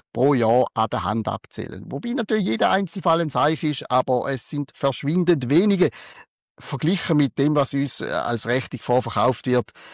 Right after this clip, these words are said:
ist das, äh, so ein bisschen ein Flügelschiss. Entschuldigung. Äh,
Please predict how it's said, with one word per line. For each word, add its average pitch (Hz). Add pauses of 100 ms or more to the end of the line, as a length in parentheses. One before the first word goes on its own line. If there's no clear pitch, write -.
(340)
ist 127
das, 117 (100)
äh, 117
so 113
ein -
bisschen 117
ein 123
Flügelschiss. 233
Entschuldigung. 165 (680)
Äh, 147